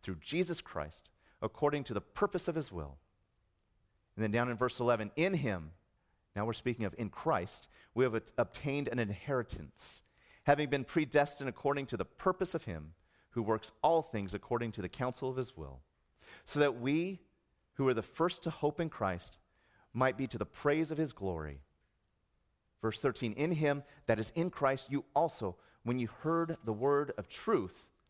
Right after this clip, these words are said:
the gospel of your salvation, and believed in him, you are sealed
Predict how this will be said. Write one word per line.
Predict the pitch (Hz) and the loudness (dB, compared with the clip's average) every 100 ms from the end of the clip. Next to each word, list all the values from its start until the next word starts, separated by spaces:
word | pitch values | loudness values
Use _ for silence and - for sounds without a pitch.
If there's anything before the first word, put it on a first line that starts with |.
| _ _ _ _ | _ _ _ _
the | 104 | -6
gospel | - 170 180 - 170 | 0 0 0 0 0
of | 147 | 0
your | 151 | -2
salvation, | - 135 98 82 - 82 82 _ - _ | 2 2 2 -2 -4 -10 -12 _ -20 _
and | 123 120 | 0 2
believed | 113 131 226 190 | 2 2 2 2
in | 196 | 0
him, | 131 101 87 87 - _ | 0 -2 -2 -4 -12 _
you | 110 120 | -2 0
are | |
sealed | 104 - - 170 110 90 | 0 -2 2 2 2 -2